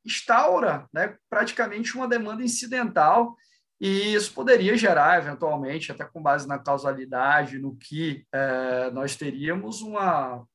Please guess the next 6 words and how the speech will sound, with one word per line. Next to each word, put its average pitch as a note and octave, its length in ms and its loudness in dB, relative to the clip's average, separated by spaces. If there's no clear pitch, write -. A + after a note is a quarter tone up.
potencial D#3 720 0
fixação D3 760 -6
de C#3+ 140 -12
verba D3+ 300 0
honorária, C3 500 -2
né? B2 140 -10